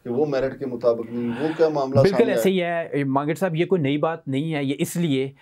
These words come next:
Speaker 2: कि हमने माजी में इस चीज़ का बार, बारहा जिक्र किया था कि जब मौसूफ स्पीकर थे माजी में, उन्होंने अपने बिनोई, उनका दुनिया की तारीख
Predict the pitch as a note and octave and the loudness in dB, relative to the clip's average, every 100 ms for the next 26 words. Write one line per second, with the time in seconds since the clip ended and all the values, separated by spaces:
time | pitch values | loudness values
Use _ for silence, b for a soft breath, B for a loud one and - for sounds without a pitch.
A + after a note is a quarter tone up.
0 | b - C3 D#3 F3 D3 C3 E3 E3+ D#3 | b 0 0 2 2 0 0 -2 -2 -2
1 | C#3+ C#3+ D#3+ B2 B2 C3 G#2+ A2+ C#3 D#3+ | -2 0 0 0 0 -2 0 0 2 -2
2 | - E3 D3+ D3 B2+ A#2 G#2+ G#2+ G#2+ A2+ | -2 -2 -2 -4 -4 -4 -4 -4 -4 -4
3 | D3+ B B B D3 D3 D3+ C#3 D3 D3+ | -6 B B B 0 2 0 2 0 0
4 | C#3+ D#3 F3 - D3 D3 E3+ E3 E3+ D#3 | -2 0 -2 -2 -2 0 0 0 -2 0
5 | A#2+ B2 E3 C#3+ B2 B2 C#3 C3 A#2 C#3 | 0 0 -2 0 0 -2 -2 -4 -4 -4
6 | C3+ B2+ C3 D3 A#2 - _ B B B | -2 -2 0 0 -4 -12 _ B B B
7 | F#3 G3+ D#3+ E3+ F3+ C#3+ A2+ G3+ A3 B3 | 0 0 2 0 0 -4 0 2 4 2
8 | B3 G#3+ - D#3 D3 F3 | 0 -2 0 0 0 -2